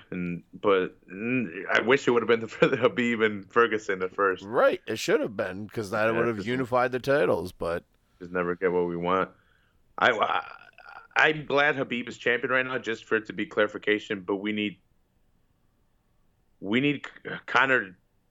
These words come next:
Speaker 1: to come and fight already.
Speaker 2: It's,
Speaker 1: Like,
Speaker 2: I mean
Speaker 1: Ferguson, Ferguson's injured. That's, that's out of the picture. That one's done, 'cause ultimately we don't know what's up with Conor's legal troubles. Ferguson's injured, though. He's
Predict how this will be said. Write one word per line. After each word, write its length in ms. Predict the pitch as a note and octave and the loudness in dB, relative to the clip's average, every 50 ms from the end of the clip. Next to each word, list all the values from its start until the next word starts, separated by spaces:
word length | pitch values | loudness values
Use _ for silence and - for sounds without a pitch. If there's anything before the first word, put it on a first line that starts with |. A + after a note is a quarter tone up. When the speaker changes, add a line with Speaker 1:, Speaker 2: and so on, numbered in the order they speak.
| _ _ _ _ - | _ _ _ _ -10
Speaker 1:
to 80 | - A2 | -10 -6
come 380 | - A#2 A#2+ A2+ G#2+ G#2+ G#2 F#2+ | -2 -2 -2 -2 -2 -4 -6 -6
and 120 | F#2 F2+ | -6 -4
fight 220 | - G#2 G2+ F#2+ | 0 2 2 4
already. 380 | F#2 E2+ E2 E2 D#2+ D2+ D2+ _ _ _ _ - | 2 2 0 -2 -4 -4 -8 _ _ _ _ -12
Speaker 2:
It's, 120 | - - G2 | -10 -4 -2
Speaker 1:
Like, 240 | F#2 F#2 F#2 F2+ - | -2 -2 -2 -4 -4
Speaker 2:
I 60 | A#2 A#2 | -4 -2
mean 320 | A#2+ A#2+ A#2 A#2 A#2 A#2 | -2 -2 -2 -2 0 2
Speaker 1:
Ferguson, 420 | B2+ D3 E3 D#3+ E3+ - - D3 _ _ _ | 4 4 4 4 0 -6 -8 -18 _ _ _
Ferguson's 440 | - E3 F3+ F#3 F3+ - E3+ D3 A#2 | 0 0 0 0 -4 -6 -6 -2 -2
injured. 380 | C3+ C3+ C3 G2 F2+ E2 E2 - _ _ _ _ - | -2 -2 -2 -4 -6 -6 -8 -10 _ _ _ _ 2
That's, 220 | A2+ A#2 - - _ _ _ _ - | 2 2 2 -2 _ _ _ _ -2
that's 240 | - B2+ C3 - - | 0 0 2 4 4
out 120 | C#3 C#3 | 4 4
of 60 | C3+ | 4
the 60 | A#2 A#2 | 0 -2
picture. 420 | - C3+ C3 - - C#3+ C#3 C3 - _ _ _ _ _ _ - | -2 -2 -2 0 0 0 0 0 -2 _ _ _ _ _ _ 2
That 180 | B2 C3+ C3 B2+ | 4 4 4 2
one's 180 | A#2+ G#2+ F#2+ | 0 -2 -2
done, 260 | F#2 A2+ G#2 G2 F2+ | -2 0 0 -2 -2
'cause 300 | F2+ - G#2 G2 F2 - _ _ _ _ _ _ _ - | -4 -6 -6 -6 -6 -12 _ _ _ _ _ _ _ 4
ultimately 460 | A#2+ - - D#3+ D#3+ D#3 D3 C#3 B2+ | 4 4 4 2 4 4 4 2 2
we 120 | A#2 B2 | 2 4
don't 120 | A#2+ A2+ A2 | 2 4 4
know 100 | A2 G#2 | 2 2
what's 180 | G2+ F#2+ - | 0 2 0
up 120 | G#2+ F#2+ F#2 | 0 0 0
with 80 | F2+ - | -2 0
Conor's 300 | G#2 G2+ F#2 F2+ E2 F2+ | 0 2 2 0 -2 -4
legal 220 | F2+ E2+ - E2 | -6 -8 -8 -10
troubles. 380 | - - E2+ D#2+ D#2 D#2+ - - | -8 -6 -6 -6 -6 -8 -14 -4
Ferguson's 540 | - - D3 E3 D#3+ D#3 - C#3 A#2+ G#2 A#2 | 2 4 4 4 4 2 -2 -4 -4 -2 -4
injured, 280 | A#2 G#2+ F#2 F#2 D#2+ | -4 -4 -6 -8 -8
though. 200 | - D#2+ D2+ D2 - | -6 -8 -8 -8 -8
He's 240 | A2+ B2+ B2+ G2+ | -6 -6 -6 -6